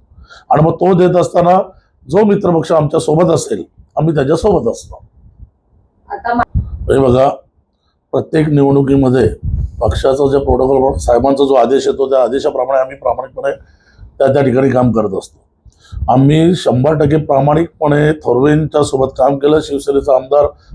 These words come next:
Speaker 1: थोरवे साहेबांना आम्ही निवडून आणलं. आता त्यानंतर खऱ्या अर्थाने त्यांनी आरपीआयची जी कामं आहेत ती केली पाहिजेत आणि क-, अनेक, अ, म्हणजे असे क-, कामांचे जे विषय आहेत त्यात त्यांनी मदत केलेली देखील आहे. बेरोजगारीचा प्रश्न आहे,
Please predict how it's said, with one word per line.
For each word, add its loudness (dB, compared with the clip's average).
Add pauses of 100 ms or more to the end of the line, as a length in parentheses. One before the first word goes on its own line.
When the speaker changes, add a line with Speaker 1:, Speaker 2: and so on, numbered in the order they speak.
(120)
Speaker 1:
थोरवे -4
साहेबांना 0
आम्ही 2
निवडून 2
आणलं. -2 (420)
आता 2
त्यानंतर 2
खऱ्या 2
अर्थाने -2
त्यांनी -4 (680)
आरपीआयची 2
जी 0
कामं 0
आहेत -6
ती -6
केली 0
पाहिजेत 2
आणि -2
क-, -16 (960)
अनेक, 2
अ, 4
म्हणजे 0
असे 2
क-, -12
कामांचे 2
जे 0
विषय 2
आहेत 2 (360)
त्यात 2
त्यांनी 2
मदत 2
केलेली 2
देखील 0
आहे. -4 (500)
बेरोजगारीचा 2
प्रश्न -2
आहे, 4